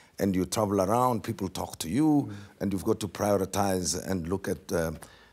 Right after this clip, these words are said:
Speaker 1: uh, the main issues, you know, define your main objectives for the city. What are those?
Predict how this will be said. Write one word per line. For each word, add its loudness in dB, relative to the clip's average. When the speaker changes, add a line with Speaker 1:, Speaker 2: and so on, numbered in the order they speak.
Speaker 1:
uh, -2
the 0
main 6
issues, -2
you -2
know, 2
define 4
your 2
main 2
objectives -4
for -4
the -6
city. -4
What 0
are 4
those? -6